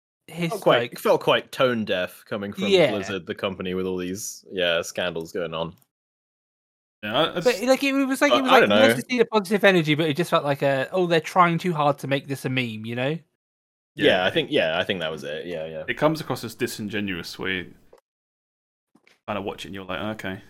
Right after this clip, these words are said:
Speaker 3: <laughs>
Speaker 2: Maybe she just really did like Chaos, though.
Speaker 3: Maybe she
Speaker 2: You don't
Speaker 3: loves
Speaker 2: know.
Speaker 3: Chaos, yeah.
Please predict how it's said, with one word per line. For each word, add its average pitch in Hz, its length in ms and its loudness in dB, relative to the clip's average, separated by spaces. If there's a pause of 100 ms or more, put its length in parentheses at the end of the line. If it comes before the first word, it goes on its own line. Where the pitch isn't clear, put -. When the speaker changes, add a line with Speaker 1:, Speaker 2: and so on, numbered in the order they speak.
Speaker 3:
<laughs> - 760 -18
Speaker 2:
Maybe 160 380 2
she 147 180 0
just 135 240 0
really 127 240 2
did 117 220 0
like 107 200 0
Chaos, 107 380 -2
though. 151 100 -2
Speaker 3:
Maybe 208 100 2
she - 180 -4
Speaker 2:
You 113 40 -6
don't 117 120 -2
Speaker 3:
loves 87 40 -8
Speaker 2:
know. 85 60 -8
Speaker 3:
Chaos, 147 340 -6
yeah. 139 140 -8